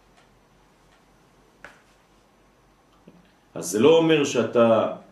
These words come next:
כן, אה, מזלזל בתפילה. עוד פעם, רציני זה לא לעשות פרצוף של תשעה באב. רציני זה להיות בשמחה. לקחת את זה ברצינות. אני יכול לקחת את זה ברצינות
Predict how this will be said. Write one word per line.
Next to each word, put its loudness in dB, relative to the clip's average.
כן, -2
אה, -20
מזלזל -2
בתפילה. -6
עוד -6
פעם, -8
רציני -6
זה -8
לא -4
לעשות -10
פרצוף -12
של -14
תשעה -14
באב. -16
רציני -10
זה -6
להיות -6
בשמחה. -14
לקחת -6
את -8
זה -6
ברצינות. -12
אני -14
יכול -6
לקחת -8
את -8
זה -4
ברצינות -8